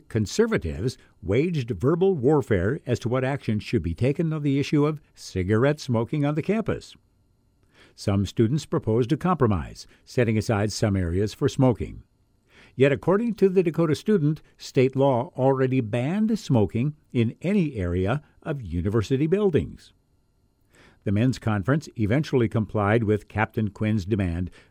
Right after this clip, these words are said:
by choosing to enforce the ban. Quinn expressed satisfaction, saying, "I am indeed gratified in the manner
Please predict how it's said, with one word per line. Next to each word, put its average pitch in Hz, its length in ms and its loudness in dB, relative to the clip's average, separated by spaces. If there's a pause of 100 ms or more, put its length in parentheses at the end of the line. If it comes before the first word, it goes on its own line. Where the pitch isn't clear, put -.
by 104 160 0
choosing 131 460 0
to 127 320 0 (260)
enforce 107 640 0 (100)
the 110 120 0
ban. 87 460 0 (1000)
Quinn 101 200 0
expressed 113 640 -2
satisfaction, 107 1000 -2
saying, 139 480 -2 (340)
"I 117 140 -2
am 123 180 0
indeed 156 400 0
gratified 123 600 -2
in 110 120 2
the 123 80 -2
manner 113 380 0